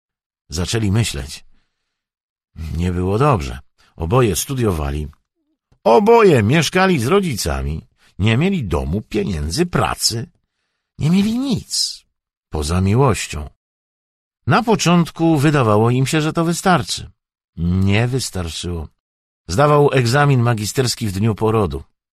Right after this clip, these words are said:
Schubert zdał. Olga urodziła zdrową, ponoć śliczną córeczkę.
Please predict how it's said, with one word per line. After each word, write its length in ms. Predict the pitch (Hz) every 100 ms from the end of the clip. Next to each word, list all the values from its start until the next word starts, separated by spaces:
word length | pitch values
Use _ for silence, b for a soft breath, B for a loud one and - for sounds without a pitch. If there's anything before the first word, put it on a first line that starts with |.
| _ -
Schubert 580 | 139 120 135 135 -
zdał. 460 | - 143 123 64 55 _ _ _ _ _ _ _ -
Olga 680 | 147 165 156 156 151 123 92
urodziła 480 | 156 135 110 117 87
zdrową, 680 | 78 147 190 165 156 135 110 _ -
ponoć 420 | 214 208 131 -
śliczną 520 | - 131 123 - 87
córeczkę. 560 | 76 90 - - -